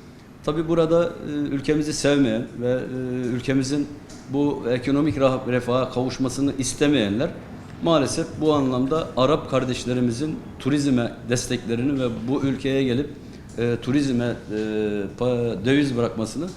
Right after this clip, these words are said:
istemiyorlar. Bu anlamda da böyle bir karalama yapıyorlar. E, serbest bırakması tabii ben, e, emniyet görevlisi değilim, savcı da değilim. E, bizim sadece, e, turizm yasasının ve turizm polisinin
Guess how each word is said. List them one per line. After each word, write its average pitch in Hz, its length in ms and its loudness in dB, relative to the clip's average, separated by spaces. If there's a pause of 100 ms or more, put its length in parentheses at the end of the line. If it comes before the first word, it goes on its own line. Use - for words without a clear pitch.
(260)
istemiyorlar. 127 680 2
Bu 170 140 4
anlamda 165 460 4
da 180 220 0
böyle 170 240 2
bir 151 140 0
karalama 151 420 2
yapıyorlar. 127 400 0 (440)
E, 143 520 2
serbest 165 480 0
bırakması 160 600 0
tabii 151 260 -2
ben, 156 120 0
e, - 1600 -8
emniyet 143 520 0
görevlisi 127 540 0
değilim, 110 220 0
savcı 120 320 0
da 120 140 0
değilim. 95 280 -2 (560)
E, 127 320 -2 (420)
bizim 165 440 -2
sadece, 160 380 2
e, 170 120 -2 (1600)
turizm 160 400 4
yasasının 131 720 0
ve 127 140 0
turizm 143 320 0
polisinin 120 580 -2